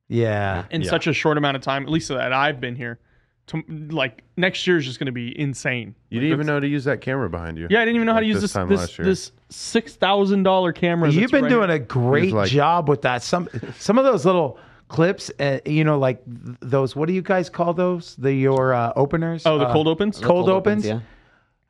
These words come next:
Speaker 1: Look so killer. And I love
Speaker 2: you.
Speaker 1: the, the, the, the, maybe it's your thing. I don't know, that film look
Speaker 4: Mm.
Speaker 1: that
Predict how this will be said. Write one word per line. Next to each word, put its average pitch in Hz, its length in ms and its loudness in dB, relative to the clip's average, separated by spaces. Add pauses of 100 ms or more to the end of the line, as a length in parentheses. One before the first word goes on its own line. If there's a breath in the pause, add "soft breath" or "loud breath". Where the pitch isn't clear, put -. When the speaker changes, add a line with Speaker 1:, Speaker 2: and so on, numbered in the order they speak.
(240)
Speaker 1:
Look 196 340 2
so - 600 -2
killer. 185 540 0 (160)
And 170 140 0
I 175 80 2
love 180 480 2
Speaker 2:
you. 165 60 -4
Speaker 1:
the, 165 180 2 (220)
the, 131 320 0 (240)
the, 120 220 -8 (360)
the, 113 280 -10
maybe 123 260 -2
it's 117 160 -2
your 123 140 -2
thing. 127 340 -4
I 120 60 -2
don't 120 100 -2
know, 120 140 0
that 110 220 -4
film 139 340 0
look 135 260 2
Speaker 4:
Mm. 120 100 -6
Speaker 1:
that 123 280 -2